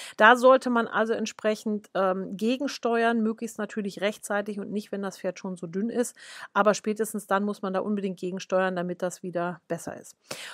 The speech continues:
Um gegenzusteuern, muss man natürlich als allererstes immer rausfinden, warum ist das Pferd so dünn geworden. Ein Punkt ist natürlich schlichtweg eine Infektionskrankheit.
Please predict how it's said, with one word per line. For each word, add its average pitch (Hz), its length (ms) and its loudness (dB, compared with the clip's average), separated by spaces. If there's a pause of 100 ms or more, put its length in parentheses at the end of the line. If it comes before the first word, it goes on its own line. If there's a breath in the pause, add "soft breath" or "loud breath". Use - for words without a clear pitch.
Um 294 140 6
gegenzusteuern, 302 600 2
muss 277 140 -2
man 269 80 -2
natürlich 247 360 -2
als 220 160 0
allererstes 226 580 0
immer 220 200 0
rausfinden, 202 720 -2
warum 202 560 4
ist 196 220 -4
das 185 160 0
Pferd 175 240 -4
so 190 100 -2
dünn 180 240 -2
geworden. 160 480 -4 (380)
Ein 240 240 6
Punkt 254 200 -2
ist 233 140 -4
natürlich 214 340 -4
schlichtweg 208 440 -2
eine 208 80 -4
Infektionskrankheit. 170 1040 -6